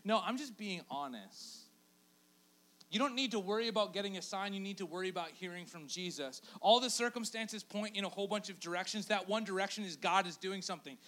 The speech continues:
Good or bad, God is doing something. That's the sign. Is God doing something? Yes, God is doing something. So what do I do? Look straight ahead and stay on the safe path. The safe path is following Jesus 'cause he is the path, 'cause he is the way.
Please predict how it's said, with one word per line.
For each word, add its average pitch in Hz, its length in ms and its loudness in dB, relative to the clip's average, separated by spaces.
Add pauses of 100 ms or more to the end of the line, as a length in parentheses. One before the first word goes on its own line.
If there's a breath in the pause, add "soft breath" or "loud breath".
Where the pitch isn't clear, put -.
(200 loud breath)
Good 214 320 6 (140)
or 202 140 6
bad, 185 460 2
God 180 240 6
is 156 100 -6
doing 190 260 0
something. 160 340 -4
That's 208 200 0
the 208 100 -6
sign. 190 280 0
Is 175 140 -6
God 208 240 4
doing 214 200 -2
something? 208 320 -8
Yes, 233 360 6 (220 loud breath)
God 214 200 10
is 208 140 -2
doing 220 240 0
something. 165 280 -6
So 202 140 -2
what 220 140 4
do 220 80 2
I 214 100 4
do? 208 220 -2 (140 loud breath)
Look 214 180 10
straight 226 340 4
ahead 202 340 4
and 175 120 -4
stay 208 240 0
on 208 160 4
the 185 60 -2
safe 196 280 0
path. 175 300 -2
The 175 100 -4
safe 196 320 2
path 190 260 2
is 165 120 -4
following 180 360 4
Jesus 165 280 -4
'cause 180 180 0
he 180 120 -4
is 185 260 0
the 175 60 -14
path, 170 380 2 (200 loud breath)
'cause 196 180 8
he 185 100 4
is 175 300 6
the 165 100 4
way. 110 280 2